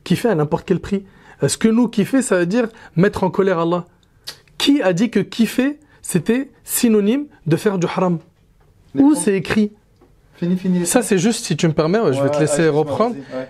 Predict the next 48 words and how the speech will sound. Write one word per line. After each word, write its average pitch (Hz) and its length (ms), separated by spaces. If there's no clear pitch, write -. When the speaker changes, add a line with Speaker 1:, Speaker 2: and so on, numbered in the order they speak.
Speaker 1:
C'est, 160 440
euh, 139 520
comme 196 160
Allah 170 160
subhanahu 156 260
wa - 40
ta'ala 156 180
il 139 140
dit, 185 240
وَمَنْ 143 220
يَعْشُ 156 320
عَنْ 147 160
ذِكْرِ 156 220
الرَّحْمَنِ 156 580
نُقَيِّدْ 143 400
لَهُ 143 160
شَيْطَانًا 139 380
فهو 131 280
له 127 120
ق-، - 240
له 131 180
Speaker 2:
Wallah. 117 140
Speaker 1:
قرين، 117 240
فهو 147 300
له 147 220
قرين. 165 360
Speaker 2:
C'est 127 100
vrai. 110 220
Speaker 1:
Quiconque 240 320
se - 100
détourne 160 600
de, 143 260
de 151 160
l'évocation 196 580
du 147 80
rappel 170 300
d'Allah, 160 420
Allah 160 220
il 190 80
lui 160 100
désigne 165 400
un 143 160
diable 151 320
qui - 160
devient 139 320
son 143 180
compagnon 147 480
inséparable. 123 640